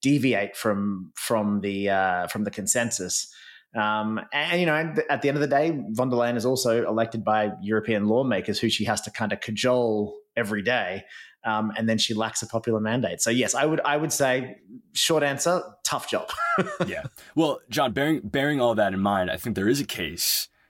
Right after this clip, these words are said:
Speaker 2: uh, that the, the war in Ukraine represents for the E U, represents for von der Leyen, a once in a generation opportunity to foster just a lot more unity in Europe. And, and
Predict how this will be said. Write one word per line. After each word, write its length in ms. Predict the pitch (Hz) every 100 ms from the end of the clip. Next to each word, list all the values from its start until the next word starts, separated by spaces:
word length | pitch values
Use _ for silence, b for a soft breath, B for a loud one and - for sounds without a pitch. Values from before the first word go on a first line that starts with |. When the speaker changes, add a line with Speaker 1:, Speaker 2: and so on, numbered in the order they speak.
| _ _ _ 95
Speaker 2:
uh, 540 | 92 87 85 80 71 - _
that 260 | 104 98 85
the, 140 | 104 101
the 120 | 113
war 240 | 101 131
in 80 | 131
Ukraine 760 | 110 - 113 107 98 95 92 87 _ _ _ _ -
represents 760 | 95 123 113 92 101 95 -
for 260 | - 117 107
the 200 | 104 104
E 40 | 98
U, 340 | 87 87 90
represents 600 | 98 120 123 104 98 -
for 300 | - 120 113
von 260 | 90 95 92
der 80 |
Leyen, 460 | 87 82 82 80 85 b b b b b
a 120 | 110
once 560 | 101 113 131 143 - -
in 160 | 117
a 60 | 104
generation 580 | 92 98 95 90 - 92
opportunity 720 | 90 92 - 92 90 90 87
to 180 | 82 92
foster 600 | - 120 101 - 101 90
just 200 | 113 -
a 60 | 117
lot 320 | 110 113 -
more 160 | 117
unity 600 | 92 95 98 85 78 - -
in 160 | 87
Europe. 240 | 87 82 87
And, 100 | 101
and 220 | 113